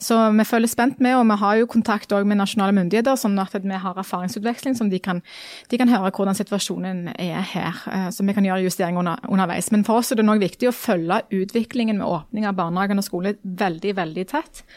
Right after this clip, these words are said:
Eh, og, og det at vi får opp testkapasiteten nå i samarbeid med sykehuset er også veldig, veldig viktig, så vi klarer å følge, følge dette med. For, for frykten vår var jo på tidlig fase at vi skulle få,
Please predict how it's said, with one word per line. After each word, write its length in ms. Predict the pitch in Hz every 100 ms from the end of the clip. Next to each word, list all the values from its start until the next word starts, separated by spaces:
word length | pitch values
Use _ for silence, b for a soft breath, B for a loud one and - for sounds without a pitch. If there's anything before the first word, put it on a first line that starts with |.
| B B B B B
Eh, 300 | 220 220 214
og, 480 | - 214 202 220 - 214
og 320 | 214 208 220
det 160 | 214
at 100 | 214
vi 120 | 220 202
får 180 | 202 214
opp 140 | -
testkapasiteten 1160 | - 202 - - 220 220 226 220 214 220 226 233
nå 80 | 240
i 40 |
samarbeid 580 | - 196 208 208 196 196
med 160 | 196 185
sykehuset 480 | 190 175 254 - 180
er 20 |
også 220 | 175 190
veldig, 240 | 190 156 190
veldig 200 | 180 196
viktig, 160 | 247
så 80 | 240
vi 80 | 226
klarer 180 | 196 185
å 60 |
følge, 480 | - 240 165 160 185 214 B B B B -
følge 320 | 240 170 196
dette 240 | 202 -
med. 180 | 220 254
For, 220 | 262 226 -
for 160 | 254
frykten 360 | - 262 - 247
vår 100 | 233
var 160 | 202 220
jo 40 |
på 80 | 220
tidlig 240 | 196 226
fase 320 | 208 170 -
at 100 | 277 214
vi 80 |
skulle 200 | 196 214
få, 260 | - 208 214